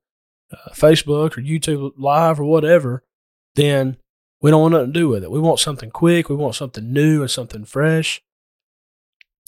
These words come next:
But what can really help us is going and sitting down with somebody, taking the time to just sit and talk and let them tell you about things that they've experienced in their lives.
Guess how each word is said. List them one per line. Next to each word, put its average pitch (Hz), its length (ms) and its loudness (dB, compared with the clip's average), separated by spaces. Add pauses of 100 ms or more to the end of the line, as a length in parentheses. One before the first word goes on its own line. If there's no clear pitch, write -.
(140)
But 127 80 0
what 143 160 4
can 147 160 -4
really 175 180 -2
help 165 320 -4
us 127 440 -4
is 127 180 -10
going 151 260 -2
and 139 80 -6
sitting 147 280 -4
down 147 220 -6
with 127 100 -6
somebody, 117 680 -10
taking 180 300 -2
the 170 80 -6
time 143 320 -6
to 123 40 -12
just 143 240 -10
sit 180 220 -6
and 160 100 -12
talk 170 340 -6 (840)
and 151 100 0
let 175 160 2
them 180 180 -2
tell 180 280 0
you 98 180 -8 (640)
about - 300 -2
things 156 240 0
that 131 80 -8
they've 143 320 -8
experienced 139 720 -4
in 139 120 -8
their 127 160 -6
lives. 117 420 -10